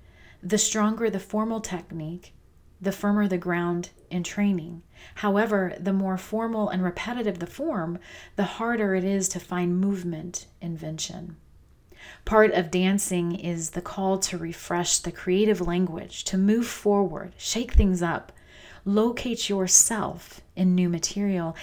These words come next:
and inhabit and sustain an inventive edge.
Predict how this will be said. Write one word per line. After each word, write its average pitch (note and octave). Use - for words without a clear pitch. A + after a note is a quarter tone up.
and G3+
inhabit G#3
and F3+
sustain F3+
an F#3
inventive E3+
edge. F3+